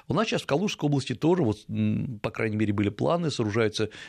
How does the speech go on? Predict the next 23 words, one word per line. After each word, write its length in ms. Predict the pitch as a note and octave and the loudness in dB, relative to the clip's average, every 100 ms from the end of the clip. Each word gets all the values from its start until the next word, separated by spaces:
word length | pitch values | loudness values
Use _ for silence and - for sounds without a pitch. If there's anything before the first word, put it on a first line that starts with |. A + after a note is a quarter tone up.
| - | -8
китайский 400 | - A2 G#2+ - | -4 0 0 -2
автомобильный 560 | G2+ G#2 G2+ C3 G#3+ G#3 | -4 -2 0 2 2 4
завод, 440 | C#3+ D3 C#3 B2 | 4 4 2 0
и 60 | - | 0
Калужская 320 | B2+ A#2 - | 0 0 0
область 140 | A2+ - | 0 0
вообще, 240 | - - | 0 -2
как 100 | G#2+ | 0
я 40 | G#2 | 0
напомню, 260 | A2 A#2+ | 0 0
что 120 | - A2+ | 0 0
очень 220 | - A2 | 0 -2
открыта 480 | G#2 - D#3 - G2 | -4 2 2 2 0
для, 220 | G#2 G2+ - - - - - | 0 0 -6 -16 -18 -8 -2
э, 180 | A2 | -2
всего 340 | G2+ - A2+ A#2+ | -2 0 2 4
этого, 460 | E3+ F3 A#2+ G#2+ - - - - | 2 2 2 0 -4 -14 -16 -4
э, 300 | A#2 A#2+ A#2 - | 0 2 2 2
но 520 | B2+ C3+ C#3+ C#3+ C#3 | 4 6 6 4 2
надо 360 | A#2+ A#2+ A2+ B2+ | 0 2 2 2
тоже 240 | C3 B2+ | 4 2
понимать, 440 | G#2 D#3 F3+ A#2 - | 2 2 2 2 0
ведь, 340 | A#2+ A#2 - | -2 -2 -4